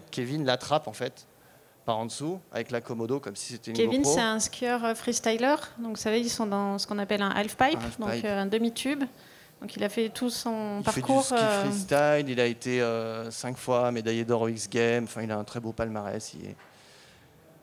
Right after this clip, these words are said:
Speaker 1: Voilà, il est très doué et fait des choses vraiment, vraiment incroyables en ski freestyle.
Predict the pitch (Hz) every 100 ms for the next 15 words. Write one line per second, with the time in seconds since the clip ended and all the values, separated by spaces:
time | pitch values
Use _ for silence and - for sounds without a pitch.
0 | - 113 113 101 - - 160 135 135 156
1 | 151 120 113 110 107 - 117 113 - 127
2 | 117 110 123 127 120 113 107 113 127 127
3 | 123 123 127 123 117 107 107 - - 120
4 | - 139 151